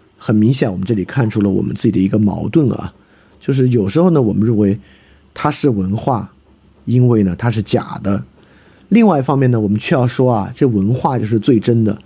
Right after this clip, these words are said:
我们最后呢，就要来捍卫这个文化。为什么会出现这样的情况呢？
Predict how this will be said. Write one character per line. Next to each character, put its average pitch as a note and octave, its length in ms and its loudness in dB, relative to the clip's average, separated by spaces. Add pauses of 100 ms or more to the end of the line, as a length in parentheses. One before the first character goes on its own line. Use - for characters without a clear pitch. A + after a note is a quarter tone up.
(360)
我 - 80 -2
们 G#2 120 2
最 C#3 160 2
后 B2+ 160 0
呢， G2+ 180 -2
就 G#3+ 160 2
要 C#3 140 2
来 F#2 140 -6
捍 A#2+ 360 -2 (100)
卫 G#2+ 260 -2 (260)
这 - 140 -2
个 G2 80 2
文 F2 240 0
化。 - 260 -6 (880)
为 C4 140 6
什 F#3 100 2
么 E3+ 80 4
会 E3 80 2
出 - 140 0
现 F3 180 4
这 F#3+ 100 2
样 - 60 2
的 E3 60 4
情 A#2 220 -2
况 A#2+ 240 0
呢？ F#2 160 -8